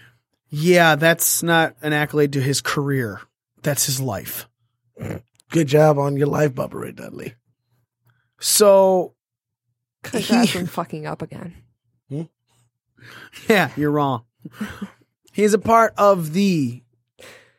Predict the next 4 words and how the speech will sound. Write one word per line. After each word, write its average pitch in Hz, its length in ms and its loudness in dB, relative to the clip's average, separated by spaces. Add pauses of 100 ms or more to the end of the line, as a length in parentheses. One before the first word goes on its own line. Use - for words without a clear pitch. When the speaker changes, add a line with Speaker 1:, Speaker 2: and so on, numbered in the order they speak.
(140)
Speaker 1:
<laughs> - 0 -
Speaker 3:
<laughs> - 1300 -6
Sorry. - 1080 0 (1040)
Speaker 1:
Um, 170 480 2